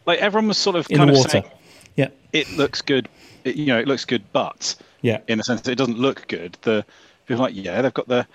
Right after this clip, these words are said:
Speaker 1: the classic gameplay looks there. It, it's just the Chief. That looks all good."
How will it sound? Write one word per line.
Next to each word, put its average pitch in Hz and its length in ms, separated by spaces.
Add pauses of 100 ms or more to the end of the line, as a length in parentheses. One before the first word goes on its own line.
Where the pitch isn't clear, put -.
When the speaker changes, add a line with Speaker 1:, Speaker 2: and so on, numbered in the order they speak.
(160)
Speaker 1:
the 120 80
classic - 360
gameplay 101 380
looks 104 240
there. 117 360
It, - 100 (200)
it's - 220
just - 240
the 135 60
Chief. 113 460
That 123 180
looks - 260
all 107 140
good." 92 260